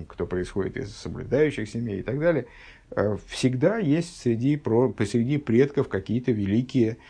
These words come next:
э, значимые люди, вот именно в еврейском смысле, в, в смысле праведности и так далее.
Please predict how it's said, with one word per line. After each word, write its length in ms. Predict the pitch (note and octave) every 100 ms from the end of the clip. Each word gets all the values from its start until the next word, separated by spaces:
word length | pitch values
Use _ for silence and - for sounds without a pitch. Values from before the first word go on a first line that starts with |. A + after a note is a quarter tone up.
| - -
э, 220 | - G2+
значимые 760 | G2 G2 A2+ A#2+ B2 A#2 A2 G#2
люди, 360 | G2+ A2+ A#2+
вот 200 | G2 G2
именно 320 | G#2 G#2 G2+ F#2+
в 40 |
еврейском 720 | F#2+ G2 A#2 B2 - A#2 G2+
смысле, 540 | - G#2+ A2 F#2+ F#2+ F#2
в, 540 | - F#2 F#2 F#2 F2+
в 80 | -
смысле 320 | G#2+ G2+ B2
праведности 600 | - A#2 C#3+ A#2 G2+ -
и 60 | -
так 220 | - B2+
далее. 300 | F3+ D3